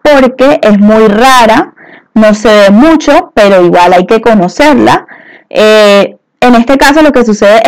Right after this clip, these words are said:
es que, eh, cuando un émbolo atraviesa una comunicación interauric-, interauricular o interventricular, ¿qué va a pasar? Que ese émbolo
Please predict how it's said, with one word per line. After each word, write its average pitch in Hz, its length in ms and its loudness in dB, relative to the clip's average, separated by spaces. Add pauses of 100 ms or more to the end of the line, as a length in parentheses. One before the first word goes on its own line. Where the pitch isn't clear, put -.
es 247 160 -2
que, 262 280 0 (380)
eh, 202 400 0
cuando 208 400 0
un 214 200 2
émbolo 254 720 0 (880)
atraviesa 220 1160 0 (880)
una 220 840 0
comunicación 214 760 0
interauric-, 208 480 -2 (200)
interauricular 220 1120 0
o 208 80 0
interventricular, 226 1120 0 (1040)
¿qué 226 100 -2
va 214 120 2
a 208 60 -2
pasar? 240 380 -2
Que 190 120 -2
ese 226 280 -2
émbolo 269 560 0